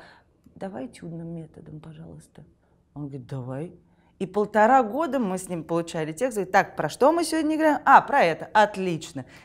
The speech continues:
И вот этюдным методом мы играли с ним, чтобы не, вообще не, не касаться этого такого заскорузла, задеревеневшего текста. Мне бы хотелось, чтобы было что.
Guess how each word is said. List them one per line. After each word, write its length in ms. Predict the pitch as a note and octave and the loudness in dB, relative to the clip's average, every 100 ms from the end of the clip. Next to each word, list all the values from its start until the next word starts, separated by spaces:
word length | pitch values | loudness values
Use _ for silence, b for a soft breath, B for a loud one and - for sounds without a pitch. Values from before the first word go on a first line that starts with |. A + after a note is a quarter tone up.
| B | B
И 140 | D4 | -2
вот 220 | D4 B3 A3+ | 2 0 -2
этюдным 520 | A3+ A3+ F3+ F#3 A#3 | -2 -2 -2 -2 -2
методом 440 | E4+ F#4+ G3+ F#3+ | -2 -4 -6 -2
мы 280 | G3 A#3+ C4 | 0 0 0
играли 480 | F3 F#3+ A#3 D4+ B3 | 0 0 2 2 -2
с 120 | - | -4
ним, 260 | G3+ C4 B3 | -4 -4 -4
чтобы 320 | - A3 G3+ | -2 -2 0
не, 220 | G#3 A3 | 0 2
вообще 240 | A3+ A3 A3 | 2 0 -4
не, 180 | G#3 | -4
не 200 | F3+ G#3 | -4 -6
касаться 520 | G#3 G#3 A#3+ A3 A3 F3 | -2 -4 0 0 -2 -6
этого 380 | E3+ E3 E3+ | -6 -4 -4
такого 340 | E3 E3+ F3 E3 | -4 -6 -6 -6
заскорузла, 840 | E3 E3 F#3 G3 G#3 F#3+ E3 D#3+ D#3+ B B B | -6 -8 -4 -2 -2 -4 -4 -6 -8 B B B
задеревеневшего 1040 | E3+ F3 F#3+ G3+ G3+ G3+ G3 F#3 F3+ F3+ | -4 -2 0 2 2 0 -2 -4 -6 -6
текста. 580 | F3+ F#3 D#3 - - - | -6 -6 -6 -8 -14 -4
Мне 140 | A3 | -2
бы 80 | A#3 | -2
хотелось, 400 | A#3+ A3+ A#3 A3+ | -2 -2 -2 -2
чтобы 260 | - G#3+ G#3+ | -2 -2 0
было 360 | F#3+ B3+ A3+ | 0 0 0
что. 560 | A3 - A#3 F3 B2+ | -2 -4 0 0 0